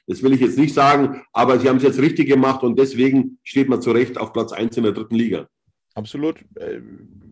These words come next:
Speaker 2: wie gesagt, wir wollen jetzt nicht immer die Schlaumeier sein, aber wir haben's immer wieder angesprochen und wir haben, das muss man dann einfach so deutlich sagen, dann eben auch recht behalten.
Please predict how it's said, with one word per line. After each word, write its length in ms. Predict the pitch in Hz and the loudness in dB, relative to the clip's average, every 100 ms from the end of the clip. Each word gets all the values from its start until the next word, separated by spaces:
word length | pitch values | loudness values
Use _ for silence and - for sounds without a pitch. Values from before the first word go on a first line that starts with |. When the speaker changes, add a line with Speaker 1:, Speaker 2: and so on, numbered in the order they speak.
| - 143 | -20 -12
Speaker 2:
wie 120 | 147 | -10
gesagt, 340 | 139 131 139 - | -4 -2 -2 -4
wir 100 | 110 | -2
wollen 200 | 120 131 | -2 -2
jetzt 200 | 120 - | -6 -8
nicht 100 | 123 | -12
immer 120 | 123 | -10
die 120 | 104 | -10
Schlaumeier 500 | - 110 123 120 117 | -8 -6 -4 -2 -2
sein, 280 | 110 113 117 | -2 -4 -6
aber 200 | 113 110 | -8 -8
wir 100 | 98 | -6
haben's 200 | 104 107 | -6 -8
immer 160 | 123 110 | -10 -8
wieder 200 | 107 104 | -8 -8
angesprochen 600 | 113 117 - 220 214 113 | -10 -10 -8 -8 -6 -8
und 240 | 107 104 | -8 -8
wir 140 | 104 92 | -8 -6
haben, 260 | 98 107 104 _ _ _ _ _ - | -6 -6 -8 _ _ _ _ _ -10
das 160 | 107 | -6
muss 140 | 127 123 | -4 -4
man 120 | 123 | -2
dann 140 | 120 | -4
einfach 260 | 117 117 110 | -6 -8 -8
so 120 | 104 | -6
deutlich 340 | 98 113 104 95 | -2 -2 -4 -6
sagen, 300 | 104 107 95 | -6 -6 -6
dann 120 | 98 | -6
eben 200 | 92 92 | -8 -10
auch 140 | 85 | -8
recht 200 | 98 - | -8 -8
behalten. 480 | 98 92 95 - | -6 -4 -4 -6